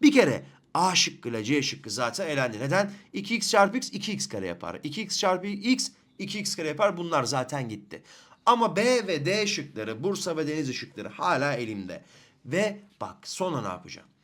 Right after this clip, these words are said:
Burası neydi? Eksi bir, eksi iki, eksi üç, eksi dört, eksi beş, eksi altı. Zaten buraya yazmıştık. O zaman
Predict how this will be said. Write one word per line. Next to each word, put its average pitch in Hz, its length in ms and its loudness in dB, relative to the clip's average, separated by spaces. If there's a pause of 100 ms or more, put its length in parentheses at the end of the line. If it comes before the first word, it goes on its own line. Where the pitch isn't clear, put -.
(380)
Burası 196 280 2
neydi? 220 220 2
Eksi 180 420 -2
bir, 170 100 2
eksi 175 260 0
iki, - 140 -4
eksi 170 340 -2
üç, 139 140 -10
eksi - 220 -4
dört, 151 160 -8
eksi 160 200 -6
beş, 202 260 -2
eksi 160 260 -2
altı. 151 180 0
Zaten 160 380 0
buraya 143 180 0
yazmıştık. 117 520 -2
O 226 100 4
zaman 131 360 2